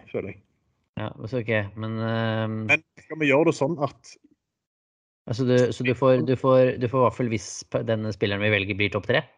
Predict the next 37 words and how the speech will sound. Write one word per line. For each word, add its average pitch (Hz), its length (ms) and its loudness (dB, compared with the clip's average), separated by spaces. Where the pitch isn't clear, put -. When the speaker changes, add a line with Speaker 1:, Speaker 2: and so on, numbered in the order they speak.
Speaker 1:
Ja, 135 140 4
jeg, 151 180 -4
jeg 160 160 4
har 170 160 4
to, 160 400 -6
eh, 127 400 -2
jeg 131 140 0
har 151 120 2
en, 135 420 -2
eh, 110 540 -4
greie 104 360 -6
mot, 107 320 -4
altså, 107 260 -2
ehm, 101 560 -6
det 123 160 4
vi 127 120 6
gjør, 185 200 6
vi 131 100 0
kjører 120 340 0
topp - 320 -2
tre, 120 260 2
Speaker 2:
Ja. 110 180 -6
Speaker 1:
og 123 80 -4
så 135 80 0
kjører 110 320 2
vi 131 60 4
at - 120 -4
spilleren 117 400 0
kan 131 160 -4
ikke - 300 -8
være 117 140 -2
topp - 220 -6
ti 101 200 -8
i 101 60 -6
verden. 95 360 -8
Speaker 2:
Ok. - 160 -10
Speaker 1:
Ja. - 100 -10